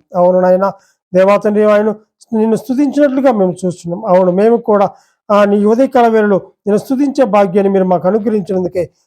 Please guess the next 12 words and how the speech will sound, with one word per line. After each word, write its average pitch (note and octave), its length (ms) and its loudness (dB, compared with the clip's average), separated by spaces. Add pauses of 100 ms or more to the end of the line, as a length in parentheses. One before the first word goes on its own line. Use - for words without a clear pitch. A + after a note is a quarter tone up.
(120)
స్తుతులు, G3+ 360 0
స్తోత్రములు A#3 600 0
చెల్లించుకుంటూ, F3 680 -4 (380)
మా F3+ 120 2
రక్షకుడైన G#3 480 0
యేసుక్రీస్తు A3+ 680 -2
నామమున F3+ 420 2 (360)
స్తుతించి, C4 460 -2
ప్రార్థించి F#3+ 500 0
వేడుకుంటున్నాము F#3 680 0
మా G#3 200 2
ప్రియ F3 320 -2